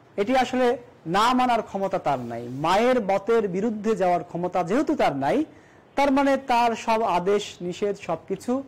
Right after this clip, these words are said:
মেনে চলার ক্ষমতা তার অটোমেটিকই আছে। এটি কিন্তু তার খুব একটা গুণাবলী না, এবং এটি একটা ব্যঙ্গভাবেই সে নিজের এই যে সেই সময়ের চারিত্রিক বৈশিষ্ট্য আমাদের সামনে তুলে ধরছে। এটি কিন্তু অনুপম কোনো ইতিবাচক দিক হিসেবে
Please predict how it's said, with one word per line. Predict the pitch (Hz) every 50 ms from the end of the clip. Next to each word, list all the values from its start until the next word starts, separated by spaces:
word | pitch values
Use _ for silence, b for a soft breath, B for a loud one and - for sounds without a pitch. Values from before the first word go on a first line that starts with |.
| B B B B B B B - 196
মেনে | 214 226 220
চলার | 196 226 220 214 214 208 196
ক্ষমতা | - - - 214 214 220 214 247 240
তার | 240 269 262
অটোমেটিকই | 208 175 - 185 185 196 190 - 226 - - 285 302 285 B B B B B -
আছে। | - 214 208 214 - 196
এটি | 185 190 226
কিন্তু | 220 240 226 -
তার | - 220 214
খুব | - - 220
একটা | 202 202 196
গুণাবলী | 156 151 175 190 208 196 175 175 160 139 123
না, | 120 113 110 101 98 - - - - - - _ -
এবং | 190 214 247 220 247 285 B B B B B B B B B -
এটি | 185 185 - 262 240 254
একটা | 214 - - 196
ব্যঙ্গভাবেই | 156 135 131 160 170 160 165 175 185 196 226 262 208 220 254 247 302 262 226 233 233
সে | 233 - 214
নিজের | 185 180 185 185 180 208 214 202 202 - B B B B B - - -
এই | 175 180
যে | 185 170 185 175
সেই | - - 247 254
সময়ের | 233 - 233 214 214 208 196 185 185
চারিত্রিক | 190 170 160 156 - - 160 147
বৈশিষ্ট্য | 151 147 147 - 175 - - 254
আমাদের | 202 160 143 143 139
সামনে | - - 151 165 196 262 302 B B B B B -
তুলে | 269 294 277
ধরছে। | 180 165 151 131 - - - 147 165
এটি | 185 269
কিন্তু | 269 294 269 320
অনুপম | 254 240 254 247 302 269 247
কোনো | 233 269 262 262
ইতিবাচক | 226 214 - - 247 269 269 269 277 285
দিক | 233 196 165 185 220 220 - -
হিসেবে | 247 254 254 269 247 - 277 269 254 220 214 262 B